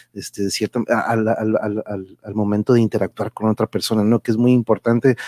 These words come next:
y curiosamente, ¿no? Ahorita lo estamos haciendo virtualmente, pero de todas maneras, de cierta manera aquí lo hemos, lo es, lo he sentido junto con la comunidad que se ha ido cre-, creando poco a poco con los meses, ¿no? Que vamos pasando. Eh,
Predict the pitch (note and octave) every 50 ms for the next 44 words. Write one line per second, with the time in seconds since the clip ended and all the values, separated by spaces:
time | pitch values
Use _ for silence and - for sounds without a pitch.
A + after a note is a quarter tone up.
0 | - - - - - - A#2+ A2+ - - C#3 C3+ C#3+ - E3 E3 C#3 - G#2+ B2+
1 | B2+ A#2 B2+ A#2 - B2+ A#2+ A2+ - B2+ B2 B2+ A2 G#2+ F#2+ - - A2 G#2+ A2+
2 | A#2 A#2+ A#2+ - G#2+ - - B2+ A2+ A#2 A#2 A2+ G#2+ G#2+ G#2 G#2+ - - C3 C3
3 | B2 A2+ A2+ A2+ A2+ G#2 - - - - A2 - _ _ _ _ _ _ _ _
4 | A2+ - - C3 A#2+ - C#3+ B2+ A#2+ A#2 A#2+ B2+ B2+ - - B2+ A#2+ A#2+ B2 A#2
5 | B2 A#2+ A#2+ G#2 - - A2+ B2 C3 C#3 C#3 - - A#2+ B2+ B2+ B2+ - - C#3+
6 | B2+ - C3+ C3+ C3+ C3+ B2 - C#3 A#2+ - - A#2+ - A#2 A2+ A2 G#2 - A#2
7 | A2+ A2 G#2+ G#2 G2+ G#2+ A2+ A2 - - A#2+ - A#2+ A2 A2+ A#2 A2+ - - G#2
8 | G#2+ G#2 - - G2+ G2+ G#2+ A2+ A2+ - - A#2 - - A#2 - - A#2 - -
9 | B2+ A#2+ G#2+ - - - - - - - - - _ - A2 A2 A2+ G#2+ G2+ A#2+
10 | D3+ - - A2+ F#2+ A2 C3 - - A#2 A#2 C3 B2+ - - G#2 - - A#2 B2+
11 | C#3 C3+ - - - - - - _ - -